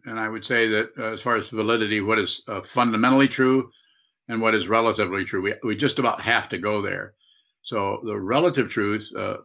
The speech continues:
validity comes from things like proof, or things like, uh, if it's, uh, um, if it's wet, it's probably water,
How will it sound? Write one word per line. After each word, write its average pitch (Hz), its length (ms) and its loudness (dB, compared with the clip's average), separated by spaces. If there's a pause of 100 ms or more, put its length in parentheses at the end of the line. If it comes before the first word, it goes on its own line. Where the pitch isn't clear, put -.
validity 107 640 -2
comes 113 320 0
from 104 360 -2
things 98 280 -6
like 90 300 -6
proof, 95 340 -2
or 90 220 -8
things 95 260 -8
like, 90 300 -6 (580)
uh, 92 380 -8
if 90 140 -10
it's, - 200 -8
uh, 92 300 -4 (800)
um, 107 320 -14 (400)
if - 180 -10
it's 98 160 -6
wet, 107 280 0
it's - 100 -10
probably 104 380 0
water, 104 540 -2